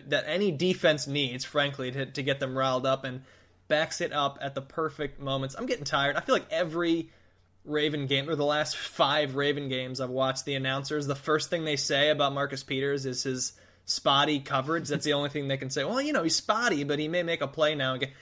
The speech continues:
he makes the biggest play defensively in all these games when he makes a pick. So I'm tired of that. He's been just fine in coverage and is such one, maybe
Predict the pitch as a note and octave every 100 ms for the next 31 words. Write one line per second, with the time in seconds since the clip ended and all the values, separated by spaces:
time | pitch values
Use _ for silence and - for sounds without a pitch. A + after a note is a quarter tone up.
0 | - A#3 C#4+ C4+ C4+ F3+ A3 F#3+ F#3 E3
1 | - C3 B2 B2+ C3 C#3 C#3 C3+ C3+ B2
2 | B2 B2 C#3+ C#3+ E3 D3 C3+ C3+ C3 B2
3 | A#2+ C3+ B2+ B2+ C3 B2+ - C3+ A#2 -
4 | A#2+ A#2+ - - - C3+ E3+ F3 F3+ D#3
5 | D3 C#3+ C#3 C3 B2+ A#2+ A#2+ E3+ G3 -
6 | E3+ D#3 D3 C#3+ C#3 C3 C#3 C3 B2 A#2+
7 | A#2+ - - _ _ _ C3+ C3+ C3 -
8 | - D#3+ D#3 - C#3+ D3 D3+ D#3 E3+ D#3
9 | C#3+ C#3 D#3+ F3 E3+ D#3+